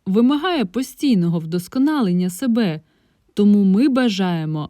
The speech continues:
вам завзятості на вашому професійному фронті. Ми вдячні за вашу жагу до розвитку культури правового суспільства.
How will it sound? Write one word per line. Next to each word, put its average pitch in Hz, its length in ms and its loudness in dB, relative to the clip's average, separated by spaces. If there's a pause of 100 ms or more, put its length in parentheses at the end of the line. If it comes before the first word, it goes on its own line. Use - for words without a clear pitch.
вам 240 320 0
завзятості 175 1120 -6
на 202 180 0
вашому 208 600 -6
професійному 233 800 -2
фронті. 156 680 -4 (1700)
Ми 226 200 4
вдячні 190 760 -4 (120)
за 208 200 -2
вашу 269 340 -4
жагу 185 560 -2 (100)
до 202 220 2
розвитку 220 540 -2
культури 196 680 -2
правового 202 720 -2
суспільства. 170 920 -4